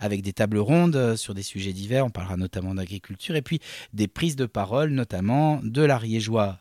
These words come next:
de la liste en position éligible, je le rappelle, Christian Lamince. Réunion publique aussi pour le Parti socialiste lundi prochain,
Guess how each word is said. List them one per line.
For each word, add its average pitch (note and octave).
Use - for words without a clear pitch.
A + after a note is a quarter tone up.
de G#2
la A2
liste C3+
en A2
position A2
éligible, G2
je A2+
le C3
rappelle, C#3+
Christian -
Lamince. G#2+
Réunion D#3
publique D3+
aussi D3
pour B2+
le A#2+
Parti C3
socialiste D3
lundi C3
prochain, F3